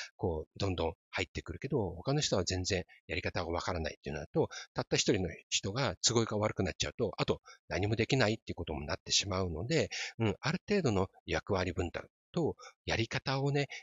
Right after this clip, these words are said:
こうシェアしておくっていうのは、コミュニティ運営でYouTubeの動画、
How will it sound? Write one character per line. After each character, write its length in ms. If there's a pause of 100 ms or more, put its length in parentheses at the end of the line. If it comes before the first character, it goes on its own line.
こ 100
う 20
シ 180
ェ 100
ア 160
し 140
て 140
お 120
く 140
っ 40
て 160
い 40
う 40
の 80
は、 180 (240)
コ 120
ミ 100
ュ 40
ニ 80
テ 140
ィ 160
運 300
営 260
で 240 (220)
YouTube 480 (360)
の 220 (540)
動 160
画、 200